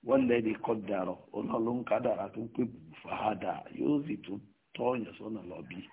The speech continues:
kádàrá rẹ̀. Ṣé yóò lọ ọ̀dọ̀ wọn ni àbí yóò gbára lọ́lọ́run?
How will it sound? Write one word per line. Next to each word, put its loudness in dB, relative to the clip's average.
kádàrá -2
rẹ̀. -8
Ṣé 6
yóò 12
lọ 10
ọ̀dọ̀ 10
wọn 4
ni 0
àbí 0
yóò 4
gbára 4
lọ́lọ́run? 4